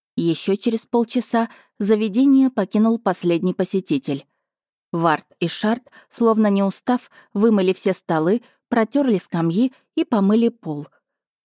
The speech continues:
После чего Анна-Мария самолично накрыла молодым помощникам стол и выплатила приличную сумму за работу. «Спасибо, заслужили. Приятного аппетита!»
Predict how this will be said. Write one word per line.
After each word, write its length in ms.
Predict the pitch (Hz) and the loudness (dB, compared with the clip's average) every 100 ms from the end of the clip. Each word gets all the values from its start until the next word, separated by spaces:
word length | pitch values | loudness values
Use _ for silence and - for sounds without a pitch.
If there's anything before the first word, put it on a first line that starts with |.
| _ - | _ -4
После 300 | 175 170 160 | -2 -2 -2
чего 380 | - 165 214 - | -2 -2 -2 -2
Анна-Мария 640 | 185 190 180 175 202 233 | 0 0 2 0 2 0
самолично 640 | - 226 233 208 156 - 160 | 0 0 2 0 -4 -4 -2
накрыла 420 | 160 - 175 165 | -2 -2 0 2
молодым 460 | 165 165 160 175 165 | 2 0 2 0 0
помощникам 580 | 165 160 - 147 160 | -2 -2 -6 -2 -2
стол 360 | 156 - 254 269 _ _ _ - | -2 -2 -2 -2 _ _ _ -4
и 60 | 302 | 0
выплатила 540 | 262 262 247 - 220 | 2 2 -2 0 -2
приличную 600 | 208 180 175 190 - 220 | 0 0 0 0 -2 -2
сумму 400 | 220 190 165 147 | -2 -2 -2 -2
за 140 | 139 160 | -2 0
работу. 520 | 160 151 147 - 147 _ _ _ _ _ _ - | 0 0 -4 -6 -10 _ _ _ _ _ _ -20
«Спасибо, 640 | - 185 175 - 180 165 | -8 -4 -4 -2 -2 0
заслужили. 760 | 165 196 247 233 214 196 165 156 _ _ | -2 -2 -2 0 2 0 0 -6 _ _
Приятного 560 | - 220 214 233 226 233 | -2 2 2 2 2 0
аппетита!» 640 | 226 247 - 165 - 156 | 0 -2 -2 -2 -2 -6